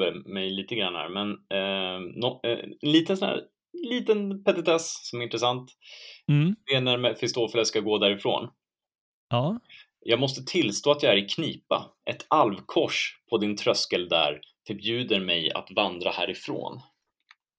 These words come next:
Speaker 1: Det var lite, det var så annorlunda, så jag tänkte, "Vad, vad tusan är ett alvkors för något?"
Speaker 2: Mm.
Speaker 1: Eh, då gick jag faktiskt in och, eh, läste upp och informerade mig själv. Och det är alltså
Speaker 2: Ja.
Speaker 1: ett,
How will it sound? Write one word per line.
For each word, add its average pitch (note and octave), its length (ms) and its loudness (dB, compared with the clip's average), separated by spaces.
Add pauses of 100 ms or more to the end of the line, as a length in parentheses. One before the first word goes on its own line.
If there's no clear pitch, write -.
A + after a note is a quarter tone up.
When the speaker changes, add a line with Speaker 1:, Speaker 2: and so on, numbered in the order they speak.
(680)
Speaker 1:
Det A#2+ 80 2
var D#3+ 100 4
lite, F#3+ 300 0
det D3+ 120 0 (240)
var F3 120 2
så D#3+ 180 2
annorlunda, D3+ 540 2
så - 120 -2
jag A#2 140 -2
tänkte, B2 220 -4
"Vad, B2 240 -2
vad B2+ 180 -2
tusan A#2 340 0
är A2 40 2
ett G#2+ 160 -6
alvkors - 840 -2
för - 60 -4
något?" C2+ 220 -6 (760)
Speaker 2:
Mm. F#3 120 0 (360)
Speaker 1:
Eh, G#2+ 440 -4 (120)
då A#2 140 0
gick D#3 140 6
jag G3 80 4
faktiskt - 280 0
in E3 340 2
och, B2 520 0
eh, G#2 800 4
läste C3+ 400 4
upp - 240 -4
och G#1 640 2 (360)
informerade B2+ 560 2
mig G#2 120 0
själv. D2 200 0 (340)
Och A2 300 0
det C#3 100 6
är F3 40 8
alltså C3+ 240 2
Speaker 2:
Ja. A#2 60 0
Speaker 1:
ett, - 320 -16